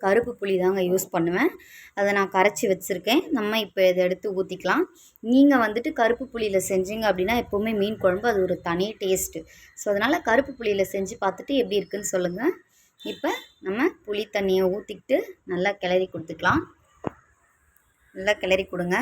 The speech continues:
ரொம்ப அதிகமா தண்ணி ஊத்த வேணாம், புளி தண்ணி. புளி தண்ணி மட்டும் ஊத்திட்டு தண்ணி ஊத்தாம கொஞ்சம் எண்ணெய் பிரிஞ்சு வரைக்கும் வெயிட் பண்ணுங்க. இப்ப நமக்கு நல்லாவே எண்ணெய் பிரிஞ்சு வந்திருக்கு. இப்ப இது கூட தேவையான அளவு நம்ம தண்ணி ஆட் பண்ணிக்கலாம். குழம்புக்கு தேவையான அளவு தண்ணி சேர்த்து நல்லா கரண்டி வச்சு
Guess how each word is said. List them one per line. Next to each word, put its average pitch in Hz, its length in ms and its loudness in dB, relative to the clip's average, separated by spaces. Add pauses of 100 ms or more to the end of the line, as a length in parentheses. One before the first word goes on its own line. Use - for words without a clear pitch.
(180)
ரொம்ப 196 220 0
அதிகமா 190 260 0 (100)
தண்ணி 180 220 -2
ஊத்த 180 220 -6
வேணாம், 175 260 -2
புளி 185 140 -6 (120)
தண்ணி. 175 200 -4 (500)
புளி 214 200 -6
தண்ணி 196 200 0
மட்டும் 185 300 0
ஊத்திட்டு 196 260 -6 (100)
தண்ணி 190 300 0
ஊத்தாம 185 340 -2 (100)
கொஞ்சம் 190 360 -2 (220)
எண்ணெய் 196 200 -4
பிரிஞ்சு 180 300 -4
வரைக்கும் 170 320 -10
வெயிட் 185 240 -4
பண்ணுங்க. 175 280 -2 (360)
இப்ப - 200 -14
நமக்கு 180 260 -2
நல்லாவே 190 260 2
எண்ணெய் 196 220 -2
பிரிஞ்சு 185 320 -4
வந்திருக்கு. 175 360 -4 (100)
இப்ப - 140 -14 (120)
இது 202 100 -6 (100)
கூட 220 120 -2 (180)
தேவையான 220 440 0
அளவு 190 260 0
நம்ம 208 200 2 (480)
தண்ணி 226 220 0 (100)
ஆட் 185 160 2
பண்ணிக்கலாம். 175 440 -4
குழம்புக்கு 185 440 0
தேவையான 175 360 0
அளவு 190 180 0 (100)
தண்ணி 185 300 0
சேர்த்து 175 320 -4 (580)
நல்லா 190 300 2
கரண்டி 190 360 2
வச்சு 160 200 -12